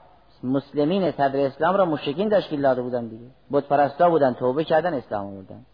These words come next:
اگر کسی توبه کند و منتظر رسیدن وحی باشد و هدایت بشود، هدایت در او مؤثر است. اما اگر کسی این چنین نیست، بعد از اینکه حق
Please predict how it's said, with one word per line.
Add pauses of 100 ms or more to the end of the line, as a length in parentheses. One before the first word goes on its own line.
(440)
اگر
کسی
توبه
کند (520)
و
منتظر (140)
رسیدن
وحی
باشد
و
هدایت
بشود،
هدایت
در
او
مؤثر
است. (400)
اما
اگر
کسی
این
چنین
نیست، (460)
بعد
از
اینکه
حق